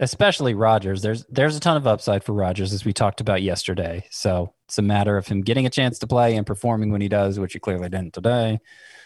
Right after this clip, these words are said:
I don't have a lot of hopes for Tapia, to be honest. I think, I think he could be a good source of batting average if he plays regularly enough, but I'd rather,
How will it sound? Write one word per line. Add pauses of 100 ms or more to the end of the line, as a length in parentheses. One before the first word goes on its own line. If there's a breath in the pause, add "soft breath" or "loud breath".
(640 soft breath)
I
don't
have
a
lot
of
hopes
for
Tapia,
to
be
honest. (100)
I
think, (720)
I
think
he
could
be
a
good (240)
source
of
batting
average
if
he
plays
regularly
enough,
but
I'd
rather,